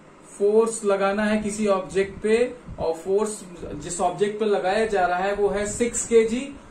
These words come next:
और उसका एक्सीलरेशन जो प्रोड्यूस होना है वो four meter per second square according to question, है ना? तो पूछ रहा है कि वो फोर्स का अमाउंट कितना होना चाहिए। तो क्या क्वेश्चन में देखिए क्या दिया है आपको, मास दिया है,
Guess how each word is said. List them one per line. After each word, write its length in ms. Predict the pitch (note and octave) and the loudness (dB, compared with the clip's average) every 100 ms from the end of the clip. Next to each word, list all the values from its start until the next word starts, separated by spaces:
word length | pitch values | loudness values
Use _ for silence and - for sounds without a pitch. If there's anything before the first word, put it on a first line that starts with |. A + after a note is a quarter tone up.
| - - | -16 -4
और 160 | F3+ | 0
उसका 360 | G3 G3 - G#3 | 0 0 -2 0
एक्सीलरेशन 720 | G3+ - G3 G3 G3 G3+ A#3 | 0 0 2 4 4 2 -2
जो 140 | A3+ | 0
प्रोड्यूस 400 | A3 G3+ G3+ G3+ | -2 0 -2 -2
होना 260 | F#3+ F#3 F#3+ | -4 -4 -4
है 160 | F#3+ | -2
वो 200 | G#3+ A3+ - | -2 -2 0
four 120 | G3+ G#3 | 0 0
meter 280 | G3 G3+ | -2 -2
per 180 | G#3 G3 | -2 -2
second 320 | F#3 F#3+ G3 | -4 -8 -8
square 320 | F3+ F3+ D#3+ D#3 | -8 -4 0 0
according 300 | E3+ F3+ G3 | -2 -4 -4
to 100 | F#3+ | 0
question, 380 | G3 - C#4+ | 0 0 -4
है 100 | D3+ | -4
ना? 260 | A#3 A#3 - - - - | -4 -4 -8 -18 -20 -18
तो 60 | F3+ | -16
पूछ 340 | F3 G#3 A3+ | -12 -8 -4
रहा 160 | A3+ A3 | 0 0
है 120 | A3+ | -2
कि 100 | A#3 | -4
वो 120 | A#3 | -6
फोर्स 400 | A#3 - G#3 G#3 | -6 -4 -4 -4
का 140 | - A3 | -4 -6
अमाउंट 360 | G#3+ G3+ G#3 | -4 -4 -4
कितना 280 | G#3+ G3+ G3+ | -6 -6 -6
होना 280 | G3 G3 F#3 | -6 -6 -6
चाहिए। 260 | - C#3+ D3 | -8 -8 -10
तो 100 | F3 | -8
क्या 160 | F#3+ | -6
क्वेश्चन 420 | F#3+ G3 G3 A3 | -6 -6 -6 -6
में 100 | A3+ | -8
देखिए 280 | A3 A3 A#3 | -10 -10 -8
क्या 180 | A#3 A3 | -2 -2
दिया 160 | A3+ A3+ | 0 -2
है 60 | |
आपको, 260 | A3 - A#3+ | -2 -6 -8
मास 320 | F#3 F#3 F#3 | -6 -6 -6
दिया 260 | F#3+ G3 F#3+ | -6 -4 -2
है, 240 | F#3+ F#3+ | -4 -6